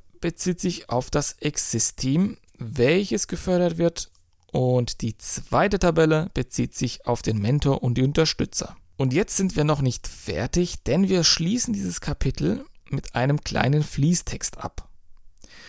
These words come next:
Und in diesem Fließtext gehst du auf die Rechtsform und auf die geplanten Eigentumsverhältnisse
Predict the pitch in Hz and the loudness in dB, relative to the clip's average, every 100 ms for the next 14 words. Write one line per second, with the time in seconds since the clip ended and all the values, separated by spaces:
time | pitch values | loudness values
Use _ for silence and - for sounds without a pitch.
0 | - - - 147 139 135 220 214 196 - | -20 -20 -2 2 2 2 2 0 0 0
1 | 135 165 - 208 - - - - 139 - | 0 0 -2 -2 -4 -8 -10 -2 0 2
2 | - - - 110 107 165 - - 180 165 | -2 -4 -4 -2 0 -2 0 0 2 2
3 | 196 202 - - - - - - 202 262 | 2 -4 -14 -20 -20 -20 -20 2 2 2
4 | - 165 180 - 175 180 - 139 135 147 | -2 -4 -4 -4 -2 -2 -2 -2 -2 -2
5 | 147 - - 113 185 180 165 160 - 123 | -6 -8 -8 -4 0 0 0 0 -2 -2
6 | 123 131 160 - 156 | -2 0 0 0 0